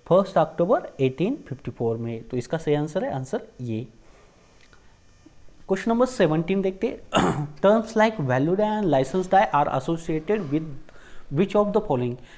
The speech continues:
यानी कि value die और license die जैसे शब्द निम्न-, निम्नलिखित किससे जुड़े हैं? सेविंग बैंक अकाउंट से, रजिस्टर आर्टिकल से, फ्रैंकिंग मशीन या फिलाटेलिक ब्यूरो? तो जो फ्रैंकिंग मशीन के साथ जो है value die और लाइसेंस die,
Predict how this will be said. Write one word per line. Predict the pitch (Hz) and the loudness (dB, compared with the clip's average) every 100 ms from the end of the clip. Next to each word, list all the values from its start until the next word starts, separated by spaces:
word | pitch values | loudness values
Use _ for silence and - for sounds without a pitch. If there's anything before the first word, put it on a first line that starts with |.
| - - | -14 -2
यानी | 143 | -2
कि | 180 180 | 0 2
value | 131 135 175 | 2 2 4
die | 185 | 4
और | 208 180 | 4 4
license | 143 135 - 175 160 | 4 2 0 -2 2
die | 180 | 2
जैसे | 175 147 147 190 | 4 -2 0 -4
शब्द | 190 190 180 | 0 0 2
निम्न-, | 190 175 151 156 - | 0 2 0 -4 -4
निम्नलिखित | 151 143 147 156 240 - - | 0 2 2 0 -4 -8 -14
किससे | - 196 | -2 0
जुड़े | 143 131 127 | 2 0 0
हैं? | 147 - - - - - - - - - - - - - | -4 -8 -14 -18 -20 -20 -20 -20 -20 -16 -14 -14 -14 -6
सेविंग | - 131 147 151 | 0 2 4 4
बैंक | 160 170 | 2 2
अकाउंट | 165 180 190 196 | 0 2 0 0
से, | 233 294 | -2 -2
रजिस्टर | 127 123 131 - | 0 0 0 0
आर्टिकल | 165 165 180 208 | 2 2 0 -4
से, | 208 254 | -2 -6
फ्रैंकिंग | - 160 147 208 185 | -2 -2 -2 0 0
मशीन | 175 214 269 | 0 -2 -2
या | 226 | -2
फिलाटेलिक | 269 - 147 127 123 120 | -2 0 0 0 -4 -4
ब्यूरो? | 117 120 - - - - | -4 -6 -10 -16 -16 -8
तो | 165 | -2
जो | 220 | -2
फ्रैंकिंग | 220 170 165 - - - 202 202 170 | 0 -2 -2 -8 -18 -4 -2 0 -2
मशीन | 165 208 214 | -2 -4 -2
के | 208 | -4
साथ | 208 208 214 | -2 -4 -2
जो | 226 | -4
है | 190 311 | -2 -6
value | 330 139 143 160 | -4 -2 0 2
die | 170 170 | 2 2
और | 185 165 | 2 0
लाइसेंस | 139 135 147 | 0 -2 -4
die, | 143 | -4